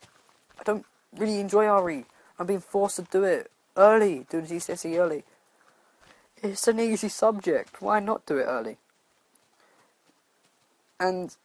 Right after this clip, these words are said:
he would not go anywhere. And these people are saying they're Christian. They're not even following the Christian values. How can you be Christian if you don't follow your own values?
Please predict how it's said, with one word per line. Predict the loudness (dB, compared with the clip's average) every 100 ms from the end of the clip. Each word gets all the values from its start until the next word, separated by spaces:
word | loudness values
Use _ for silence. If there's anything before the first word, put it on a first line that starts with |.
| _
he | -2 -2
would | -2 0 0 -2 -12 _ _ _ _ _ -4
not | 2 2 0 -20 4
go | 6 6
anywhere. | 4 0 -2 -4 -12 _ -10
And | -4
these | -2
people | 0 0
are | 2
saying | 2 2
they're | -2
Christian. | 0 0 0 -4 -4 -6 _ _ _ _
They're | 0 2
not | 2 0 0
even | -4 -4 -6
following | 0 4 4 4
the | -2
Christian | -2 -4 -4 -8 -2
values. | 2 2 0 -8 -10 -16 _ _ _ _ _ 0
How | 6 6
can | 6 0
you |
be | -4
Christian | 0 0 0 -4 -10
if | -10 -6
you |
don't | -2 -2 -2
follow | 4 6 6
your | 4 0 0
own | 0 -2 -4 -2
values? | 2 4 2 -4 -10 -18